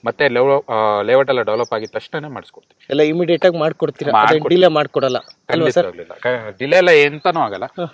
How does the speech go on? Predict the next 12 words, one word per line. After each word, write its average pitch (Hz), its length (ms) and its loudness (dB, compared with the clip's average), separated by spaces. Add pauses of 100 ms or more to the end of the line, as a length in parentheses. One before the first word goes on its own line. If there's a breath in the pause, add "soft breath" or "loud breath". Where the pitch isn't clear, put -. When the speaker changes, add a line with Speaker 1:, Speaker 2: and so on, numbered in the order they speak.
(100)
Speaker 1:
ಯಾಕಂದ್ರೆ 156 380 2
ಈಗ 156 100 4
ಹದಿನೈದು 143 520 6
ಎಕರೆ 165 220 6
ನಾವು 151 140 2
ಪ್ರಾಜೆಕ್ಟ್ 131 340 -2
ಮಾಡ್ಬೇಕು 139 380 2
ಅನ್ನೋ 123 460 -2 (200)
ಕಾರಣದಿಂದ, 110 440 -6
Speaker 2:
ಹ್ಮ್. 156 380 -12 (240)
Speaker 1:
so 151 100 4
ಈಗ 143 100 0